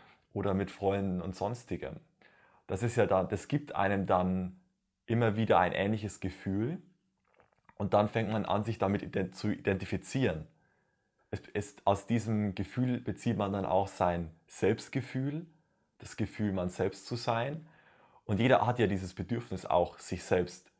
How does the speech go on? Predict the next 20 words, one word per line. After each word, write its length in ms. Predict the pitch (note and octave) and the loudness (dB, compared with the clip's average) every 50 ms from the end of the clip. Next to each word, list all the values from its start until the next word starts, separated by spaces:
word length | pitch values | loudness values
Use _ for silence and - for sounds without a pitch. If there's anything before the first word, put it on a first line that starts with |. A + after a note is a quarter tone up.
| _ _ | _ _
zu 160 | - - G2 | -6 -6 -6
fühlen 340 | - - A2+ A2 G#2+ G2 F#2 | -2 0 2 4 4 4 2
und 140 | F2+ E2+ D#2+ | 0 2 4
wahrzunehmen. 920 | F2+ F2+ G#2 A#2 A#2 - - F2+ E2 C2 A#1 A1 G1+ G#1 - - G2 - - _ _ _ _ _ _ - - - | 4 6 4 4 2 -2 -6 -6 -6 -6 -8 -10 -12 -12 -14 -14 -16 -20 -20 _ _ _ _ _ _ -20 -20 -10
Und 140 | - G2+ F2 | -6 -2 -2
deswegen 720 | G2+ G2 - - G#2 G2 F#2+ F#2+ F#2+ F#2 F#2 F2+ - - - _ _ _ _ _ _ _ _ | 0 -2 0 2 2 2 2 2 0 -2 -4 -4 -8 -12 -18 _ _ _ _ _ _ _ _
besteht 340 | - G#2 - - A2 G#2+ - | -4 -4 0 2 2 2 2
manchmal 300 | F#2 G2 G#2 G2+ A2+ G#2 | 2 0 0 0 -2 -2
sogar 280 | F#2+ G#2+ G2 - F#2+ F2+ | -2 -2 -2 0 0 0
die 180 | G2 F#2+ F2 | 0 -2 -2
Gefahr, 540 | - F#2 F2 - - G#2 G#2 B2+ C#3 A#2 - | -2 -4 -6 0 2 4 6 6 6 4 2
dass 200 | - F2+ - - | 0 -2 -2 -2
Menschen, 720 | G2 G2 F#2+ A2+ B2+ B2 - - B2 B2 C3 C3+ C#3 C#3+ - _ _ _ _ _ _ _ _ _ _ _ _ _ _ _ _ | -2 0 0 0 -2 -4 -4 -4 -4 -4 -6 -6 -8 -10 -14 _ _ _ _ _ _ _ _ _ _ _ _ _ _ _ _
wenn 400 | - G#2+ G#2 G2 F#2+ F#2+ F#2+ F2+ | 0 2 4 4 4 2 0 0
dieses, 560 | G2 G2+ G2+ F#2+ F#2+ F#2 F2+ - - - - - - | -2 -4 -4 -2 -2 -2 -2 -4 -6 -10 -12 -8 -6
wenn 100 | F2+ F2+ | -4 -4
diese 280 | F#2+ F2+ - - - | -2 -2 0 2 4
Art 200 | - F#2+ F#2 - | 6 6 6 4
und 140 | F#2+ F2 D#2+ | 0 0 4
Weise, 520 | F2+ F2 F2+ F#2 F2 - F2+ F2 E2+ - | 6 6 6 6 4 2 0 -2 -2 -2